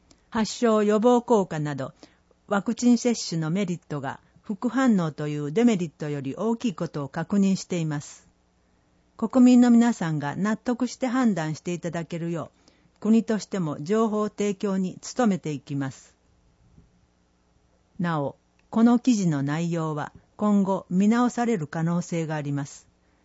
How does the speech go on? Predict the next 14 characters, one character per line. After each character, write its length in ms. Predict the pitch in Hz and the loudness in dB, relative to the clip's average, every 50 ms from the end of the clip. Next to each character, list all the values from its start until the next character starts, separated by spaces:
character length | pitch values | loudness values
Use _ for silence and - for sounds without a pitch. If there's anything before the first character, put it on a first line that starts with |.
| _ - _ _ _ - | _ -20 _ _ _ -8
令 220 | 202 214 240 220 185 | -2 2 2 2 2
和 140 | 170 160 | 2 -2
三 340 | 156 - 175 165 160 156 156 | -4 -6 -4 -2 -2 -2 -2
年 200 | 156 147 139 - - | -2 -2 -4 -6 -4
二 200 | 170 190 214 208 | -2 -2 -2 0
月 300 | 214 202 - - 151 143 | -2 -4 -4 -6 -10 -8
十 240 | 151 190 190 170 | -4 -2 -2 -2
九 160 | - - 156 156 | -4 -6 -6 -4
日、 380 | 156 156 - - - - _ _ _ | -4 -6 -6 -8 -14 -16 _ _ _
厚 200 | - 196 202 196 | -4 -4 -4 -4
生 240 | - 196 190 190 175 | -4 -4 -4 -4 -2
労 200 | 185 185 180 160 | -4 -4 -4 -4
働 220 | 175 156 147 - | -4 -6 -6 -8
省。 260 | - - 117 117 - | -10 -12 -12 -12 -14